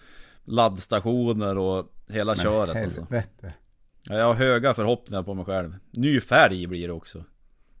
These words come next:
Speaker 1: i rummet.
Speaker 2: Fan vad fint.
Speaker 1: Ny belysning. Nytt golv.
Speaker 2: Ja. Fan, det är jävla,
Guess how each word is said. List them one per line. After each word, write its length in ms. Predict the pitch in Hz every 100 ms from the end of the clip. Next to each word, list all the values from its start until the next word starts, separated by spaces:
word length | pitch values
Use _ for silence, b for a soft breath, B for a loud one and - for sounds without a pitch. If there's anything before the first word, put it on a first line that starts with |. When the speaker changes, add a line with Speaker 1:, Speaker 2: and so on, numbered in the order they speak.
| -
Speaker 1:
i 240 | 110 104
rummet. 360 | 104 110 104 85 - -
Speaker 2:
Fan 420 | 101 85 - 127
vad 120 | 80
fint. 420 | - 82 80 71
Speaker 1:
Ny 260 | - 120 139
belysning. 800 | 120 110 117 143 - 95 85 - _ - B B B B -
Nytt 340 | 135 170 -
golv. 420 | 127 151 104 87 - - -
Speaker 2:
Ja. 140 | 107 - b b b b b b b b b - - -
Fan, 200 | 53 76
det 60 |
är 40 | 78
jävla, 360 | 71 71 76